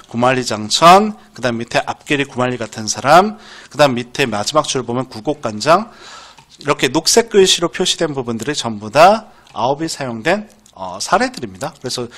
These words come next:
과거에서부터 관용적 표현으로 이렇게 아홉이 들어간 글자들을 많이 사용했다는 사례들이 이렇게 제시되-, 제시가 되어 있고요. 그리고, 어, 시험 문제에서는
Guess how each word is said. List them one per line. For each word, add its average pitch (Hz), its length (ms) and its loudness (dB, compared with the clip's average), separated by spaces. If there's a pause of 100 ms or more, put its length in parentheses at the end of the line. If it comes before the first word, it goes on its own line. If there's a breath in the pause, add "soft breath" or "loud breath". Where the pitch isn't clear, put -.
(120)
과거에서부터 139 960 0
관용적 139 460 -6
표현으로 120 340 -6
이렇게 120 320 -12
아홉이 131 320 -4
들어간 123 300 -10
글자들을 113 400 -10
많이 104 320 -10
사용했다는 120 500 -10 (320 loud breath)
사례들이 170 500 -4
이렇게 107 220 -14
제시되-, 107 400 -8 (180)
제시가 135 360 -6
되어 107 120 -12
있고요. 131 440 -6 (800 loud breath)
그리고, 190 600 6 (220 loud breath)
어, 110 120 -6
시험 233 280 6
문제에서는 143 920 2